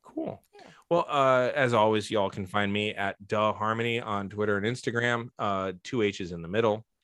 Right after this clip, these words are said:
Speaker 1: Uh, and then you can also find me on January fourteenth, which as of this recording's release will probably be next week. Uh, just so January fourteenth, uh, at Luna's downtown in Sacramento, uh, with Capital Punishment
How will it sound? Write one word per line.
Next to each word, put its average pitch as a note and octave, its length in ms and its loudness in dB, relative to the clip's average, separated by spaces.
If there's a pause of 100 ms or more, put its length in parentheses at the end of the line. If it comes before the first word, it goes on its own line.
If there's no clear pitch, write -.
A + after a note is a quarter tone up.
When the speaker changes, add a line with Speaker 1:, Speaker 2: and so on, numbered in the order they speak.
Speaker 1:
Uh, F#2+ 460 0
and F#2+ 260 -4
then F#2+ 140 -6
you F#2 100 -8
can F#2+ 120 -6
also F2+ 480 -2
find F#2 340 -6
me G2 280 -4 (400)
on F#2+ 300 0
January A#2 440 2
fourteenth, B2+ 600 0
which A2 500 -2
as G#2+ 240 -4
of G2 240 0
this D3+ 220 0
recording's D3 720 2
release C3 480 -2
will A#2 140 0
probably B2+ 420 2
be A2 200 -4
next G2+ 380 -4
week. G3+ 280 -2 (520)
Uh, F#2 880 2 (180)
just F#2+ 260 -6
so F#2 120 -4
January A2+ 400 2
fourteenth, B2 640 -2
uh, F#2+ 260 -6
at G2+ 240 -4
Luna's C#3 560 -2
downtown F#2+ 540 -2
in F#2 60 -6
Sacramento, B2 840 -2 (360)
uh, G2+ 240 2
with F#2+ 220 -4
Capital C#3 520 0
Punishment D#3 680 -2